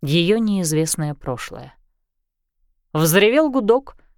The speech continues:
и урчание моторов изменилось. Винты взбили белую пену, поплывшую по поверхности моря, и паром отвалил от пристани.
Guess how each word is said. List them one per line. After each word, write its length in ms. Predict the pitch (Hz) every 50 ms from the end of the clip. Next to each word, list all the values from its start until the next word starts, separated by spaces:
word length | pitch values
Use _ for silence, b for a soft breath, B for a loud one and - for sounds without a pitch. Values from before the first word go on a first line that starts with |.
| _ _ -
и 100 | 190 214
урчание 460 | 220 220 - 277 285 277 262 254 233
моторов 520 | 220 220 214 - 254 247 254 240 - -
изменилось. 720 | 214 180 185 175 165 156 151 147 143 143 139 - - - - - _ _ _ _ _ _ _ _ _ _ _ _ -
Винты 460 | 170 160 208 214 214 196 - 247 233
взбили 400 | 196 185 175 175 190 196 185 175
белую 400 | 151 156 160 156 151 147 139 127
пену, 400 | - - 196 202 208 202 190 180 - _ _ _
поплывшую 580 | - 151 147 - 175 180 170 - - - 160 151
по 100 | - 147
поверхности 600 | - 156 156 156 156 - - 156 147 - - -
моря, 360 | 156 156 151 156 151 151 143 - _ _ _ _ _ _ -
и 80 | 151 147
паром 540 | - 151 143 143 156 175 185 190 185 185 - _
отвалил 500 | - 208 - 208 190 185 180 180 185 180
от 160 | 165 - -
пристани. 580 | - - 127 120 - - - 147 147 139 123